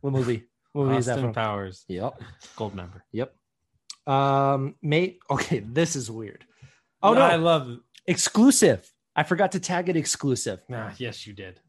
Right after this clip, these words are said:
Speaker 1: Okay. Skylar gave me this bad boy. He didn't tell me to run it as, as, ugh. He didn't tell me to run it. My wife is yelling at the top of her lungs at her new puppy. Um,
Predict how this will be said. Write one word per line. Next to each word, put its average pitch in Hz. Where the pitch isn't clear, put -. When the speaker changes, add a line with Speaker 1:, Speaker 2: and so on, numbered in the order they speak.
Speaker 1:
Okay. 127
Skylar 151
gave 135
me 120
this 113
bad 110
boy. 110
He 117
didn't 113
tell 135
me 127
to 113
run 107
it 107
as, 107
as, 120
ugh. 117
He 165
didn't 175
tell 185
me 156
to 143
run 135
it. 131
My 120
wife 113
is 101
yelling 101
at 98
the -
top 101
of 98
her 101
lungs 98
at 98
her 104
new 98
puppy. 107
Um, 117